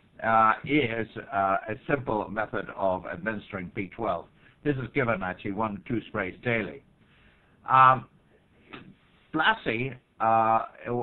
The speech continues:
is a researcher, uh, in Barcelona, Spain, and a patient actually came from Spain and said,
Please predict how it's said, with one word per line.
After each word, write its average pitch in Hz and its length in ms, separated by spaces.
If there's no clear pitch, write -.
is 123 160
a 123 100
researcher, 135 640
uh, 117 400
in 123 100
Barcelona, 120 600
Spain, 123 440
and 127 300
a - 120
patient 202 300
actually 139 280
came 139 360
from 113 220
Spain 127 300
and 120 200
said, 135 200